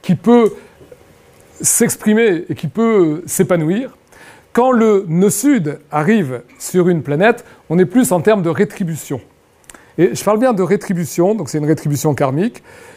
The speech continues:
Ça veut dire qu'on reçoit en quelque sorte les conséquences de la manière dont on a utilisé cette énergie planétaire, sachant que ces conséquences peuvent être tout à fait positives.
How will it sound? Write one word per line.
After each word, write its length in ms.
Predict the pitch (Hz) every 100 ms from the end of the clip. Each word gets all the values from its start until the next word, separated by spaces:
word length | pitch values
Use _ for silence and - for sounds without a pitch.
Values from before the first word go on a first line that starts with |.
| - _
Ça 180 | - 170
veut 100 | 160
dire 220 | 196 247
qu'on 500 | 254 202 214 208 170
reçoit 420 | 143 190 - 233
en 80 | 240
quelque 260 | 180 160 170
sorte 260 | - 214
les 220 | 165 165 175 -
conséquences 680 | 190 - 160 196 226 208 - -
de 60 | 160
la 100 | 175
manière 260 | 202 226 196
dont 120 | 175
on 100 | 175
a 120 | 170 180
utilisé 480 | 233 185 202 185 180
cette 200 | 156 139
énergie 240 | 151 139
planétaire, 480 | 139 127 123 185 240 - - -
sachant 360 | - 156 220
que 120 | -
ces 180 | 165 151
conséquences 640 | - 190 - 127 214 - - _
peuvent 140 | - 160
être 180 | 214 -
tout 140 | 202
à 100 | 180
fait 260 | - 214 233
positives. 640 | - 196 175 190 226 120